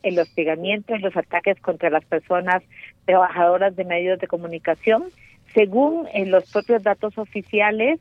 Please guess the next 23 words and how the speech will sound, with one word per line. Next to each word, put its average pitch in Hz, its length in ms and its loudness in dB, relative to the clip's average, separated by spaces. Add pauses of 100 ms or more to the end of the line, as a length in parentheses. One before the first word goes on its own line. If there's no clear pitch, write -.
(120)
eh, 160 300 0
hasta, 160 720 0 (240)
hasta - 320 -6
noviembre 208 480 -2
del 185 160 0
año 175 240 -4
pasado, 208 540 0 (360)
al 180 180 -2
menos 185 300 0
diecinueve 185 480 -2
personas 180 460 -4
periodistas 175 600 0
habían 170 280 2
sido 170 320 0
asesinadas, 180 760 0 (200)
eh, 156 340 0
en, 151 440 -8
en 160 140 -8
el 160 120 -4
país. - 340 -2
Esto 240 240 -2
fue, 226 140 2
además, 185 340 2